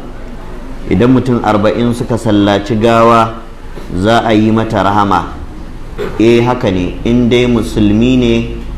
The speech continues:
sannan kuma waɗanda suka yi sallar da sharaɗi mutum arba'in ɗin duka su zama ba sa shirka. Ba sa shirka. Kaga suna bukatar su san mecece ma shirkar,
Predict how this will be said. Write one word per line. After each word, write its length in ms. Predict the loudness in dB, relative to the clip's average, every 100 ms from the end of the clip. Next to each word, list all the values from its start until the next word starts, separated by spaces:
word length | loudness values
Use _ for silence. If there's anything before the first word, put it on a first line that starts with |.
| -10 -10 -8
sannan 420 | -4 0 0 0
kuma 280 | 0 0 0
waɗanda 360 | 0 0 2 0
suka 220 | -2 -2
yi 60 | -2
sallar 460 | 0 0 0 0 -2
da 80 |
sharaɗi 500 | -2 -2 -2 0 0
mutum 300 | 0 0 -2 -2
arba'in 400 | 0 0 0 0
ɗin 260 | 0 0
duka 220 | 0 -2
su 140 | -2 -2
zama 200 | 0 0
ba 200 | 0 0
sa 180 | -2 -4
shirka. 400 | -4 -6 -6 -6 -8 -10 -10 -8 -8 -10 -10 -10 -10 -10 -10 -4 0
Ba 180 | 4 2
sa 220 | 2 -2
shirka. 480 | -2 -4 -4 -4 -6 -8 -12 -12 -10 -10 -10 -10 -8 -6 -2
Kaga 240 | -2 -2
suna 260 | 0 0 -2
bukatar 440 | -2 -4 -2 -4
su 80 | -4
san 160 | -2 0
mecece 460 | 0 0 -2 0 0
ma 140 | 0
shirkar, 460 | 0 -2 0 -2